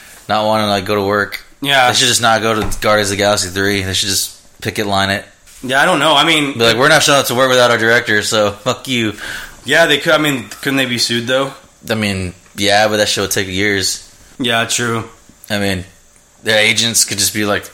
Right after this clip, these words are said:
Speaker 1: "Oh, I mean, yeah, they could, I guess they could be, 'cause they're probably, like,
Speaker 2: In
Speaker 1: in
Speaker 2: breach of
Speaker 1: con-, they're, like, a
Speaker 2: contract.
Speaker 1: contract for a certain amount of movies or whatever." But I mean, I mean, they could still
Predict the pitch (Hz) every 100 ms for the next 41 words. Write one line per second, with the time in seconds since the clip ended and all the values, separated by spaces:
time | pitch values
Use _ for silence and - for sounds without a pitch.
0 | - _ - 113 127 131 123 120 117 113
1 | 120 110 110 107 98 104 101 98 95 -
2 | 98 98 95 104 98 95 127 95 123 -
3 | - 120 107 104 117 120 104 98 104 -
4 | 98 - 101 95 95 98 98 98 95 95
5 | 95 95 98 - - - - - - -
6 | - - - 104 131 131 135 127 127 117
7 | 117 113 110 113 98 - 113 110 98